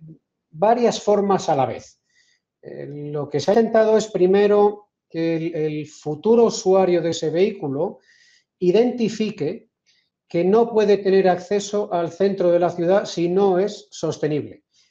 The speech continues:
¿Eso qué hace? Está consiguiendo lo que antes también Vic-, Vicente mencionaba, no hay por qué ir siempre con mi automóvil. Al final, en las ciudades de Europa, la gente está identificando que puede utilizar un car sharing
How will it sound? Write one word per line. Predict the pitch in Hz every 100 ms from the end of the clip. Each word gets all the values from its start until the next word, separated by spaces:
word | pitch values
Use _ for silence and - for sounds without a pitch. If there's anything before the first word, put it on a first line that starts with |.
| _
¿Eso | 190 262 240
qué | 185
hace? | 143 - 117 117
Está | 135 135 139 - 190 202
consiguiendo | 233 226 214 214 226 220
lo | 185 -
que |
antes | 214 240
también | 233 220 202
Vic-, | 190 -
Vicente | 175 - 170 180 175 202 202 170
mencionaba, | 147 - 151 196 185 - _ _ _ _ -
no | 139
hay | 220
por | 262 226
qué | 185
ir | -
siempre | 156 147 147
con | 139
mi | 135
automóvil. | 123 113 156 254 135 _ _
Al | 131
final, | - 175 220
en | 202
las | 156
ciudades | - 147 175
de | 190
Europa, | 208 226 220 226 220
la | 135
gente | - 175
está | 196 208
identificando | 202 196 196 190 226 233 185
que | 151
puede | 175 190
utilizar | 190 190 190
un | 185
car | 185 180
sharing | 226 226 254